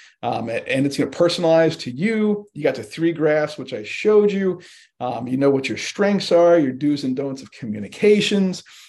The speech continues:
And then you'll get our one-on-one time. And this is where you're really gonna get a lot of value, um, and really help understand, you know, what are your greatest fears and how are we working around those? And how do I make sure that I, you know, start to have these con-,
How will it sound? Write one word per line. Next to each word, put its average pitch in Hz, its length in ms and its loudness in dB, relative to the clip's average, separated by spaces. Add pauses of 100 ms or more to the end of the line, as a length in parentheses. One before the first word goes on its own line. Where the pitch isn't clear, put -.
(100)
And 160 140 -2
then 226 100 0
you'll 262 120 2
get 247 160 2
our 240 140 6
one-on-one 240 460 0
time. 110 260 -8
And 135 80 -6
this 165 120 -4
is 175 100 -6
where 170 120 2
you're 156 120 2
really 160 320 0
gonna 151 220 -4
get 135 140 -6
a 127 60 -8
lot 123 260 -10
of 107 120 -12
value, 117 540 -6 (400)
um, 120 260 -2
and 143 160 0
really 196 280 4
help 170 220 -2
understand, 147 840 -2
you 160 100 -10
know, 131 160 -2
what 143 340 0
are 175 60 -2
your 160 140 0
greatest 143 400 -4
fears 156 540 -6
and 107 80 -14
how 165 200 -2
are 165 80 2
we 143 160 -2
working 143 380 -6
around 139 340 -8
those? 143 260 -4
And 131 80 -8
how 185 140 -2
do 175 140 2
I 147 120 2
make 139 220 -6
sure 147 240 -8
that 127 120 -4
I, 120 40 -6
you 120 80 -10 (340)
know, 127 100 -6
start 139 300 -2
to 110 80 -6
have 131 220 -4
these 127 140 -6
con-, 123 320 -12